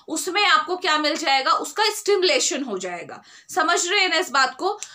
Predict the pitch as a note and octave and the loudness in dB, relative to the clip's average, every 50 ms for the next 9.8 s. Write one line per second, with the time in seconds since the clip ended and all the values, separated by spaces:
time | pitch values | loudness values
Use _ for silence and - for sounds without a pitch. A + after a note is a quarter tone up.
0 | - - - G4+ G#4 A4+ B4+ B4+ - - F4 E4+ E4 E4+ G#4 A4+ F#4 F#4+ - - | -12 -4 -2 0 2 2 2 2 2 0 -2 0 0 0 -2 -2 -6 -6 -8 -6
1 | - F#4 F4 F4 F#4 F4 F#4+ G#4 - G4+ D#4+ D#4 - E4 F4 E4+ E4 E4 D#4+ D4+ | -6 -4 0 2 2 2 2 2 2 0 0 2 0 0 2 2 4 4 2 0
2 | D4+ - F#4+ F4 D#4+ - - E4 F4 F4 F#4+ F#4 - F4+ D#4 D4+ C4+ D4+ D#4 D4+ | 0 0 -2 -2 -2 -2 0 0 2 2 0 0 -2 -4 -4 -4 -4 0 2 2
3 | D4 C#4+ C#4 C4 C#4+ C#4+ C#4+ C#4 D4 C#4+ D4 D4+ D#4 D4+ D#4+ D4+ D4+ D4 B3+ A3 | 4 2 2 2 2 2 2 2 2 -2 -2 -2 -4 -2 0 2 2 0 0 -2
4 | B3+ C4 C4+ D4+ B3+ C#4+ C#4+ D#4+ E4 C4 C#4+ A3+ A#3 A#3 - C#4+ C4+ - - - | -4 -4 -6 -6 -8 -6 -6 -6 -4 -2 -4 -4 -4 -4 -2 -2 -2 -4 -4 -12
5 | _ _ - D#4 D#4 - C#4 D4 D#4 F4+ F4+ - - - - - - - - - | _ _ -8 -8 -6 -4 -2 -2 -2 -2 -4 -8 -16 -20 -20 -20 -18 -6 0 4
6 | C4+ C4+ C4+ C#4 - D#4 D#4+ E4+ - F4+ F#4+ F4+ F4 F4 - E4 D4+ - D4 D4 | 4 4 4 2 0 0 0 0 2 0 0 0 0 -2 -4 -4 -6 -8 -4 -4
7 | D4+ D#4 - F4+ F4+ F4+ F4 E4+ D4 D#4+ D4+ A#3+ A#3+ A#3+ D4+ F4 D4 C4+ C#4 C4+ | -4 -2 -2 -2 -2 -2 -2 -2 -2 0 0 0 2 2 2 2 2 2 0 -2
8 | C4 C#4 C4+ B3+ A#3 A#3 B3+ C#4 - - - D4 B3+ C4+ C#4+ C#4+ D#4+ D#4 D#4 F4+ | -2 -2 -4 -4 -6 -8 -10 -10 -8 -4 -2 -2 -2 0 0 0 -2 -2 -4 -8
9 | - - _ _ - - E4+ - - D#4+ D#4+ D4 E4 F#4 G4+ - | -10 -12 _ _ -6 -4 -4 -2 -2 -4 -4 0 0 0 0 0